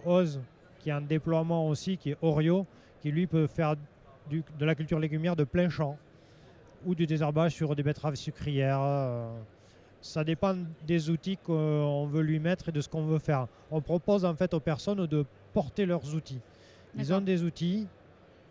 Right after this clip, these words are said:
Speaker 1: on leur met des attaches standards et c'est eux les maîtres chez eux, c'est eux qui choisissent à quelle profondeur ils veulent travailler, c'est eux qui choisissent quels outils ils veulent mettre. Nous, on est là juste pour remplacer ou assister et compléter un tracteur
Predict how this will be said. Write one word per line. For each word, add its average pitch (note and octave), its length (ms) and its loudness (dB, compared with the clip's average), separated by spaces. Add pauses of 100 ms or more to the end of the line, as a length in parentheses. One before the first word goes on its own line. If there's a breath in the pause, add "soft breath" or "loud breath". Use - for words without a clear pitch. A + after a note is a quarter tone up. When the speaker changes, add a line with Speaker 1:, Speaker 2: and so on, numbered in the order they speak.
(520)
Speaker 1:
on D3+ 120 0
leur D#3 200 4
met F3+ 140 0
des E3+ 160 0
attaches E3 300 -2
standards D#3+ 600 -2 (880)
et D#3 100 0
c'est E3 320 -2 (120)
eux G3 80 6
les F3+ 140 2
maîtres E3+ 240 0
chez D#3 260 -2
eux, F#3+ 100 4
c'est E3 200 0
eux F#3 40 0
qui F3+ 140 -6
choisissent E3 360 0
à D3 80 0
quelle E3 160 -4
profondeur E3+ 500 -2
ils E3 80 0
veulent D#3+ 140 2
travailler, D3+ 600 0 (240 loud breath)
c'est - 140 -4
eux - 40 0
qui E3+ 120 -6
choisissent D3 280 -2
quels F#3 300 0
outils E3+ 220 -2
ils D#3+ 60 2
veulent D3+ 180 2
mettre. E3 260 0 (360 loud breath)
Nous, D#3+ 120 -2
on E3 180 -2
est D#3+ 80 0
là E3+ 160 4
juste F#3 320 0
pour D3+ 340 2 (640 loud breath)
remplacer E3+ 1000 2
ou D#3+ 360 4
assister E3 480 0
et E3 60 2
compléter D#3 580 2
un E3 100 2
tracteur E3 560 0